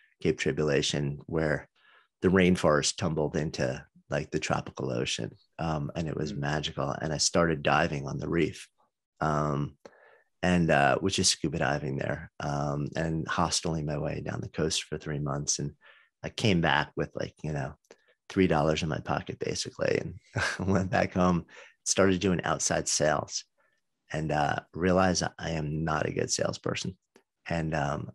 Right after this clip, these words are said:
Speaker 1: it was not a fun job for me. And, uh, and I, I was like, "You know what?"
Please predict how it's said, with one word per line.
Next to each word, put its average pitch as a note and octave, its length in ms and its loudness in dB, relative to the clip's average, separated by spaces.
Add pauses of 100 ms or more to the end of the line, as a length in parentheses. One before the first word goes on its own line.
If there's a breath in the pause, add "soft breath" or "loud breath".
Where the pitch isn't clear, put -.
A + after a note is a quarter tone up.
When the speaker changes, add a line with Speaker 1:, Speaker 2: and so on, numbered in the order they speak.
(120)
Speaker 1:
it F2 140 2
was E2 240 0
not D#2 280 0
a D#2 60 -4
fun D2 200 -2
job D2 260 -2
for - 140 -10
me. D#2 240 -6 (720 soft breath)
And, F2 260 2
uh, D2+ 340 4 (340)
and F2 160 0
I, E2 300 0 (180)
I G#2+ 220 2
was A2 140 2
like, A#2+ 180 0
"You A#2+ 80 4
know A#2+ 120 6
what?" - 140 -2